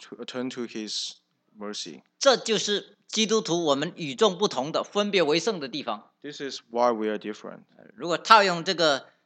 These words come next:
Speaker 2: 苏格拉底的话呢，就是苏格拉底说，希腊人就是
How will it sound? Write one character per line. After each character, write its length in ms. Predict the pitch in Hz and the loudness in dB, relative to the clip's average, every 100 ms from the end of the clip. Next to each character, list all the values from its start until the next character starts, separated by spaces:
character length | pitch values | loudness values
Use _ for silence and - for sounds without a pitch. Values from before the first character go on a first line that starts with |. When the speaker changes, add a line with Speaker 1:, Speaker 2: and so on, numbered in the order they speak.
| - | -12
Speaker 2:
苏 280 | - - | -6 0
格 120 | 202 214 | 8 12
拉 180 | 202 | 12
底 140 | 185 147 | 12 6
的 80 | 139 | 8
话 180 | 180 | 10
呢， 100 | 151 | 10
就 140 | 139 151 | 4 -2
是 140 | 135 | -6
苏 180 | - 202 | -6 0
格 80 | 208 | 6
拉 160 | 196 | 8
底 160 | 190 139 | 6 2
说， 140 | 151 | -4
希 320 | 147 - 254 254 | -6 -6 0 8
腊 180 | 254 | 10
人 160 | 170 160 | 10 4
就 140 | 185 | -2
是 160 | 165 170 | -6 -8